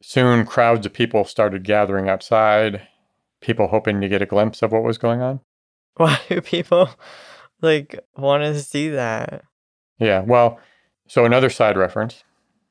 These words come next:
Speaker 1: The Exorcist book was published in seventy-one,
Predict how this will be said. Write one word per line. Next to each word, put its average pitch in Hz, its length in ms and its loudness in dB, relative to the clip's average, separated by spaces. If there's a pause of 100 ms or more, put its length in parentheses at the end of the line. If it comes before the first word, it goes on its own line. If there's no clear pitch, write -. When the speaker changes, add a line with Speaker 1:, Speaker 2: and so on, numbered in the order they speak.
(180)
Speaker 1:
The 110 160 2
Exorcist - 560 -2
book 104 320 0
was 101 160 -2
published 107 460 0
in 104 200 -4
seventy-one, 98 840 -2